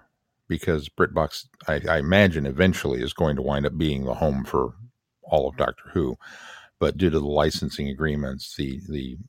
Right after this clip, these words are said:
new series is not on BritBox. It's kind of spread all over the place. And I think it's on, it's still on Prime and,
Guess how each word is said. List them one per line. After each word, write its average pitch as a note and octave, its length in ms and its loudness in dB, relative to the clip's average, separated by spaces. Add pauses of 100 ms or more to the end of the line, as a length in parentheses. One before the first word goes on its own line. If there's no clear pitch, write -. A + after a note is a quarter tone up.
(120)
new E2+ 200 2
series C#2 400 0
is C2 300 -6
not E2 380 4
on C2+ 200 -2
BritBox. - 560 -4
It's - 240 -6 (120)
kind D2 160 0
of A#1 80 -8
spread C#2+ 280 -2
all C2+ 220 0
over C2 220 -4
the A#1+ 140 -6 (480)
place. C#2 360 0
And - 100 -2
I A#1+ 40 -4
think C#2+ 180 -2
it's B1+ 100 -8
on, C2+ 240 -2 (1000)
it's - 100 -20
still G2 140 4
on C#2+ 120 2
Prime D2+ 500 4
and, C2 280 -4